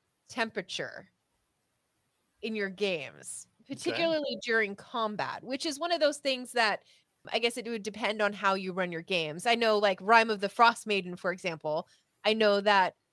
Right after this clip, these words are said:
Speaker 1: that one, cold is a factor through the entire game. I know that when I ran Tomb of Annihilation, the bugs in the jungle and the humidity and going through marshlands and swamplands and, and all that kind of stuff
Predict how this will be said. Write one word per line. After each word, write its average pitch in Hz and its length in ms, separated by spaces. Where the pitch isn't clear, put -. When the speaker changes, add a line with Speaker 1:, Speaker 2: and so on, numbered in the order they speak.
Speaker 1:
that 285 240
one, 196 460
cold 226 520
is 226 200
a 208 80
factor 202 460
through 208 200
the 196 120
entire 170 440
game. 175 420
I 233 80
know 240 160
that 220 160
when 226 120
I 220 80
ran 220 240
Tomb 226 200
of 208 120
Annihilation, 196 840
the 208 100
bugs 226 460
in 220 120
the 208 60
jungle 202 560
and 202 120
the 196 60
humidity 202 840
and 196 140
going 208 300
through 190 640
marshlands 196 760
and 170 100
swamplands 185 880
and, 175 200
and 196 140
all 185 140
that 165 180
kind 170 160
of 165 60
stuff 170 200